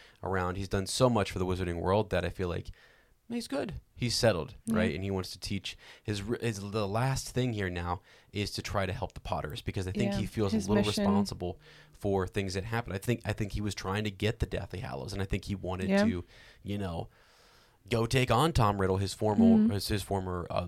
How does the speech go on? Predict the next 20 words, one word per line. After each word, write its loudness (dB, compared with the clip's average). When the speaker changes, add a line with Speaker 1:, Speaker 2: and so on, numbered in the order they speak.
Speaker 1:
like, -10
student, -2
Speaker 2:
Oh, 4
Speaker 1:
and, 8
Speaker 2:
yeah. 6
Speaker 1:
and -4
write 2
this -6
and -6
finish -2
this. -8
Speaker 2:
Yeah, 4
this 4
is 0
his -2
Speaker 1:
But 2
Speaker 2:
big 2
mission, -4
yeah. -6
Speaker 1:
Yeah, -4